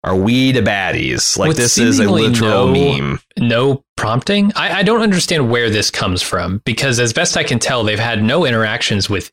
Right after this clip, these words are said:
Speaker 2: anyone new up to this point. What changed that would make him, you know, have this question on his mind the whole time?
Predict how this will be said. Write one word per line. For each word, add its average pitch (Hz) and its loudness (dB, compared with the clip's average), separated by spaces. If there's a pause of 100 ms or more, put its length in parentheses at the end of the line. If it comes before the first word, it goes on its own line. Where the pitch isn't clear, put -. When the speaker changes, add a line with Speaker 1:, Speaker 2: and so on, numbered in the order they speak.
Speaker 2:
anyone 95 -2 (960)
new 120 0
up 98 -2
to - -4
this 95 -2
point. 104 -2
What 113 0
changed 123 -2
that 107 0
would 101 0
make 113 0
him, 104 0 (800)
you 135 -2
know, 110 0
have 139 0
this 117 -2
question 143 -2
on 95 -2
his 90 -4
mind 113 0
the 90 -2
whole 92 -2
time? 98 -4